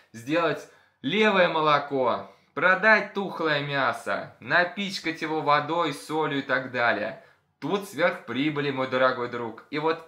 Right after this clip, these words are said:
с фальсификатом именно животной продукции люди получают огромные бабки. Ну, это, конечно, может быть, не совсем в тему, но просто имей в виду, что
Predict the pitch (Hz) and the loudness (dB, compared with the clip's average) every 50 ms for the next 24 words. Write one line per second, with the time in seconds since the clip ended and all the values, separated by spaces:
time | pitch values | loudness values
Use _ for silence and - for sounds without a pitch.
0 | - _ - - - - 170 170 156 - - 175 185 185 180 - 185 180 175 175 | -20 _ -20 -20 -10 -8 -6 -6 -6 -8 -10 -8 -8 -8 -2 2 2 2 2 0
1 | 165 165 170 170 151 139 151 151 170 214 226 220 190 175 - 147 147 143 139 135 | -4 -6 -6 -6 -4 -2 -2 0 2 2 2 2 -2 -6 -6 0 0 0 0 0
2 | 139 131 - - - - 107 104 - - - - _ _ - 135 165 202 233 233 | -4 -8 -8 -12 -10 -10 -8 -8 -10 -12 -20 -20 _ _ -10 -6 -4 -4 -4 -4
3 | 185 160 147 - 131 127 127 127 127 - 131 120 110 107 - - - 135 131 139 | -4 -6 -6 -6 -6 -6 -6 -6 -6 -4 -2 0 0 0 -2 0 0 0 0 2
4 | 160 208 220 202 175 147 127 110 104 120 123 117 117 - - - 113 104 104 - | 2 2 2 0 0 -4 -6 -2 2 4 6 6 4 2 -2 -6 -6 -6 -6 -6
5 | - - _ _ _ _ _ _ 143 165 175 - 170 - 175 175 185 185 175 175 | -10 -18 _ _ _ _ _ _ -10 -8 -8 -6 -4 -2 -2 -2 0 -2 -4 -6
6 | - 185 175 165 165 - - - _ _ _ _ _ _ _ - 180 190 196 196 | -4 -2 -2 -2 -2 -4 -8 -18 _ _ _ _ _ _ _ -12 -4 -2 -2 -2
7 | 185 - 180 185 185 185 185 196 190 - 190 185 - - - 208 208 202 208 - | -2 -4 -4 -6 -6 -6 -8 -8 -4 -4 -4 -4 -4 -4 -4 -2 -2 -2 -4 -8
8 | - - 208 214 214 202 165 151 160 180 180 180 - 220 226 233 220 - - 185 | -12 -6 -2 -2 0 0 -2 -2 -4 -4 -4 -4 -2 0 0 0 0 -2 -6 -8
9 | 180 180 180 180 175 151 143 160 160 147 143 127 120 - - 123 120 123 - | -6 -6 -6 -6 -6 -6 -6 -8 -6 -4 -4 -6 -6 -6 -8 -8 -8 -8 -12